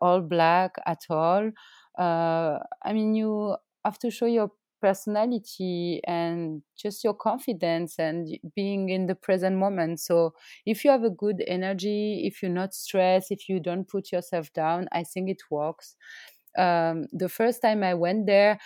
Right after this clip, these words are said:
I was really, like, not dressed to go to Berghain. It was in two thousand fifteen with my best friend,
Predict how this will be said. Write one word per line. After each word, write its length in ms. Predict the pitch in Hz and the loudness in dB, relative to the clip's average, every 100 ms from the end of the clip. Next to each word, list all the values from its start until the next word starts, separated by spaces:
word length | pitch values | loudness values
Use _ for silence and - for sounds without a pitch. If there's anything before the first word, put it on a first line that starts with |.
| - - | -16 -4
I 80 | 175 | 2
was 300 | 170 165 151 | 4 2 0
really, 500 | 202 214 220 220 220 | -2 2 4 4 2
like, 280 | 196 156 151 | 2 0 -2
not 300 | 170 180 170 | -2 -2 -2
dressed 580 | - 170 165 170 - - _ | -2 -2 -2 -4 -10 -14 _
to 100 | 170 | -10
go 100 | 147 | -8
to 160 | 160 170 | -6 -6
Berghain. 640 | 151 147 151 170 190 208 | -4 -2 -2 0 0 -2
It 120 | 170 - | -6 -4
was 180 | 170 | -4
in 140 | 165 160 | -4 -8
two 160 | - | -8
thousand 460 | 185 180 165 170 160 | -6 -4 -2 -4 -6
fifteen 540 | - 208 - - 247 247 | -8 -12 -10 -6 -4 -2
with 180 | 220 214 | -4 -6
my 140 | 196 | -6
best 340 | 185 196 208 | -2 -2 -2
friend, 320 | - 240 240 | -4 -2 -2